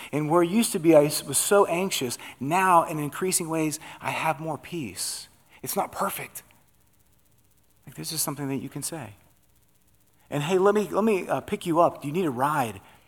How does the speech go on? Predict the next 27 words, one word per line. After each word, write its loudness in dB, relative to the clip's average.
Do -2
you 0
need 2
encouragement? -2
Here's 4
a 4
note 2
to -10
say, 0
"I 4
saw 8
that 0
you -8
did 6
on 4
that -4
project, 4
and -6
I -4
wanna 2
tell -4
you, -4
you -10
did -2
a -6
great -8
job." -6